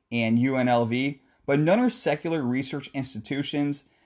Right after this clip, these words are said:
and essentially they wouldn't enhance the Pac twelve brand and bring enough value to the conference media rights package to increase revenue for current members. In other words, they're not gonna make money for the conference. How about that?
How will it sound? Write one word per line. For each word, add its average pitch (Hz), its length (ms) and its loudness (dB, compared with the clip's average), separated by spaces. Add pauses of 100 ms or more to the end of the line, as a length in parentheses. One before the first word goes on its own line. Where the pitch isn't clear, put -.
(120)
and 131 140 -2
essentially 165 720 0
they 135 140 2
wouldn't 175 480 0
enhance 131 380 -2
the 123 80 -6
Pac 123 280 2
twelve 113 220 -2
brand 120 340 0
and 113 120 0
bring 127 140 -2
enough 120 200 -2
value 113 320 0
to 117 140 -8
the 107 60 -6
conference 113 420 -4
media 131 320 -2
rights 127 200 0
package 127 520 0 (360)
to 135 100 -4
increase 131 360 -2
revenue 117 320 2
for 113 160 -8
current 101 240 -6
members. 87 400 -10 (300)
In 147 80 6
other 170 160 8
words, 160 200 2
they're 147 100 2
not 139 120 8
gonna 127 140 2
make 117 140 2
money 113 220 0
for 113 120 -8
the 110 80 -6
conference. 104 460 -10
How 117 140 0
about 123 280 2
that? 50 300 -12